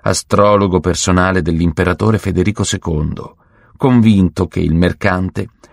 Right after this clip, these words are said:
gli abbia sottratto e nascosto un libro misterioso, la leggendaria Profezia Merlini. Uberto ignora che le sue disavventure siano intrecciate a quelle di un uomo senza passato,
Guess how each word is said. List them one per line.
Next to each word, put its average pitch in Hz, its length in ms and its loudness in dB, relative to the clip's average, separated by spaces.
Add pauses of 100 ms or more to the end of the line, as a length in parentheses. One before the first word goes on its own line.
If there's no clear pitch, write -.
(200)
gli 127 160 2
abbia 104 360 -2
sottratto 92 640 -4
e 80 60 -4
nascosto 87 880 -4
un 113 240 2
libro 113 300 2
misterioso, 92 880 0 (480)
la - 180 0
leggendaria 104 920 0 (200)
Profezia 101 580 -2
Merlini. 90 720 -4 (840)
Uberto 123 400 0
ignora 95 520 2
che 87 120 -8
le 80 80 -4
sue 82 160 -6
disavventure 82 800 -4 (280)
siano 113 360 0
intrecciate 110 800 0
a 80 80 -4
quelle 92 380 0
di 80 100 -2
un 98 160 4
uomo 104 320 2
senza 104 360 -4
passato, 80 680 -4